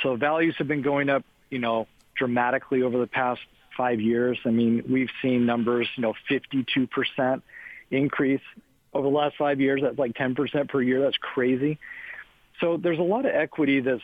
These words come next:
that's there in your home. And if you're making a mortgage payment, um, and you're over sixty-two and you've got about a fifty percent equity position, we really need to talk. Because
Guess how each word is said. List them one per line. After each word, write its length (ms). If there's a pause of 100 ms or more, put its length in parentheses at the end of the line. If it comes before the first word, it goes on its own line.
that's 200
there 220
in 100
your 160
home. 540 (680)
And 500
if 140
you're 80
making 320
a 20
mortgage 420
payment, 400 (840)
um, 540 (1080)
and 140
you're 140
over 180 (100)
sixty-two 720 (120)
and 220
you've 120
got 140
about 200
a 100
fifty 240
percent 360
equity 280
position, 400
we 120
really 380
need 180
to 80
talk. 260 (960)
Because 440